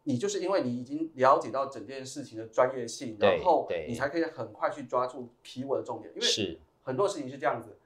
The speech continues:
Speaker 2: 嗯。
Speaker 1: 说破不值钱，
Speaker 2: 对。
Speaker 1: 但问题是你就是找不到那一只钥匙。
Speaker 2: 对，对。
Speaker 1: 然后我前一阵子跟一个工程业的前辈，好，在跟我聊，他就说，“专业就是速度。”
Speaker 2: 嗯，嗯。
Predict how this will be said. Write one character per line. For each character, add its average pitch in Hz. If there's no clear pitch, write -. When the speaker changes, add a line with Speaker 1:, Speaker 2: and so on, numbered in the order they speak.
Speaker 2:
嗯。 90
Speaker 1:
说 -
破 160
不 151
值 117
钱， -
Speaker 2:
对。 92
Speaker 1:
但 320
问 220
题 147
是 190
你 120
就 170
是 170
找 -
不 113
到 139
那 143
一 123
只 123
钥 123
匙。 -
Speaker 2:
对， 82
对。 82
Speaker 1:
然 127
后 196
我 123
前 135
一 160
阵 170
子 127
跟 139
一 123
个 127
工 139
程 120
业 123
的 110
前 -
辈， -
好， -
在 135
跟 131
我 127
聊， 87
他 135
就 135
说 123
，“专 123
业 120
就 107
是 104
速 98
度。” 90
Speaker 2:
嗯， 87
嗯。 80